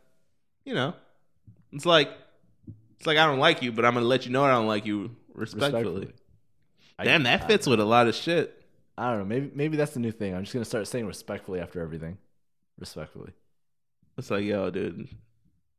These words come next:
Speaker 1: pull out game week."
Speaker 2: <laughs> Respect-
Speaker 1: Respectfully. <laughs> You gonna let her
Speaker 2: Respectfully,
Speaker 1: know?
Speaker 2: I got
Speaker 1: Like, <laughs> you, respectfully, you gotta let her know. Like,
Speaker 2: all right, I feel like that one makes sense. Like,
Speaker 1: my
Speaker 2: I'm gonna
Speaker 1: pull out game is weak as fuck.
Speaker 2: <laughs> I'm
Speaker 1: Respectfully.
Speaker 2: gonna let you know.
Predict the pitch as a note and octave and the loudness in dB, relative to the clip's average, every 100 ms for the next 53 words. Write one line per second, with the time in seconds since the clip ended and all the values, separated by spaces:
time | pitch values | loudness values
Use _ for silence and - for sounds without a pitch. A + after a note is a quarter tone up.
0 | _ - B2 A2+ G#2+ G#2 G2+ G2+ G2 - | _ -8 -4 0 0 -2 -4 -4 -6 -8
1 | - _ - - - - C#3 - D3+ - | -18 _ -16 -12 -8 -4 -4 -2 -4 -6
2 | - - - A2+ A2+ D#3 D3 - - - | -10 -10 -2 0 2 6 6 4 -8 -20
3 | - - - - A3 F3+ G3+ A3 G#3+ G#3 | -20 -20 -20 0 6 6 6 8 10 10
4 | F3+ F#3 F3 F#3+ A#3 B3 C4 G#3+ E3+ D#3+ | 10 8 8 10 8 8 8 8 8 4
5 | - F#3 G3 - - - - C4 G#3 G3+ | 0 2 4 2 0 -8 -4 2 4 4
6 | A#3 A#3+ A3+ G#3+ G#3+ G3+ G3+ F#3+ F#3 G3+ | 6 6 6 6 6 8 6 6 6 6
7 | F3+ E3 D3 C#3+ - - G3 A#3 C4+ A3+ | 6 4 2 0 -8 -8 -4 -2 2 2
8 | G#3+ A#3 F#3+ G3 G#3+ G3+ F#3+ G#3 F#3 C3+ | 6 6 8 6 6 6 6 4 2 4
9 | E3 D#3 E3 G3 E3 D#3 D#3+ D3+ C3+ D3 | 4 8 10 8 8 6 6 4 2 0
10 | C#3+ C#3+ E3 D3 B2+ - - - A3+ - | 0 0 4 6 4 0 -8 2 2 4
11 | F#3 A3 G#3+ G3+ G3+ G3 G3+ G#3 - G#3 | 6 10 10 8 6 6 6 6 4 6
12 | G3 F#3+ D#3+ | 6 8 4